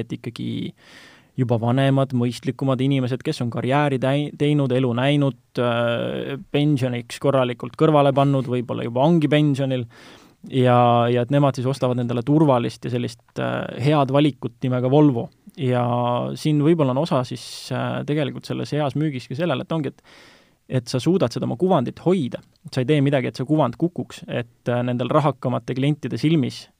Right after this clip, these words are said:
sinu, äh, sinu staatus nii-öelda autotootjana ei ole kusagile poole langenud. Porschel samamoodi, noh, okei, jah, neil on siin aeg-ajalt siukseid väiksemaid skandaale olnud, et aastaid tagasi siin Dieselgate'i raames ja nüüd selle järellainetused veel ka tulevad, et alles hiljuti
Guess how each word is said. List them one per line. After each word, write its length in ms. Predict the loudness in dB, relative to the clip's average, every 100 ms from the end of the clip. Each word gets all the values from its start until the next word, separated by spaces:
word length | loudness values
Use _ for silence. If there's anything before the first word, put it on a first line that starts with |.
| -6
sinu, 280 | 0 2 2 0 -2
äh, 160 | -2 -4 -4
sinu 160 | -6
staatus 480 | 0 2 2 -2 -8
nii-öelda 260 | -6 -4 -2
autotootjana 600 | -4 -4 -6 -6 -6 -2
ei 80 | -2
ole 120 | -2
kusagile 320 | -2 -4 -4 -4
poole 380 | -4 -2 -4 0
langenud. 420 | 0 0 -4 -10 _ -20 -20 -20 _ 0
Porschel 300 | 0 2 0
samamoodi, 460 | 4 6 6 4 0
noh, 140 | -4 -4 -6
okei, 180 | 2 4
jah, 80 | 4
neil 140 | 4 4
on 80 | 4
siin 240 | 2 0 2
aeg-ajalt 380 | 2 2 0 -4
siukseid 240 | -6 0
väiksemaid 460 | 2 2 0 -6 -6
skandaale 420 | -6 0 2 4 4
olnud, 320 | 2 2 -2 _ _ -20 -20 _ _ -2
et 300 | 0 2 4
aastaid 320 | 4 2 0
tagasi 300 | 2 2 -2
siin 300 | -2 -2 -2
Dieselgate'i 720 | -2 0 2 2 2 0 2 2
raames 300 | 2 2 0
ja 60 |
nüüd 160 | 0 0
selle 180 | -2 0
järellainetused 760 | 0 2 2 0 -2 -6 -8 -6
veel 140 | -2
ka 40 | 0
tulevad, 320 | 2 2 0
et 100 | -4
alles 160 | -4 0
hiljuti 460 | 0 -2 -4 -4